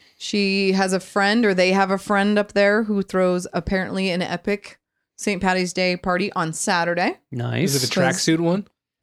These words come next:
Speaker 1: I sh-, maybe she'll answer, but, um, Jen and I need to talk about that and get all the, uh,
Speaker 2: Deets.
Speaker 1: deets in line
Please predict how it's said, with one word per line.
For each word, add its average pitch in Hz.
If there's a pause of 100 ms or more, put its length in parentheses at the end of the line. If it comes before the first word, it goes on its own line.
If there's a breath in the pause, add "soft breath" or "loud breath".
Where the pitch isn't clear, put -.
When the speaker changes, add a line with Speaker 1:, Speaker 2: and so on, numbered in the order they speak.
(240)
Speaker 1:
I 170 (260)
sh-, -
maybe 160
she'll 160
answer, 226
but, 180
um, 175
Jen 170
and 175
I 165
need 170
to 165
talk 180
about 185
that 226
and 180
get 175
all 170
the, 170 (1120 loud breath)
uh, 185
Speaker 2:
Deets. 185
Speaker 1:
deets -
in 190
line 226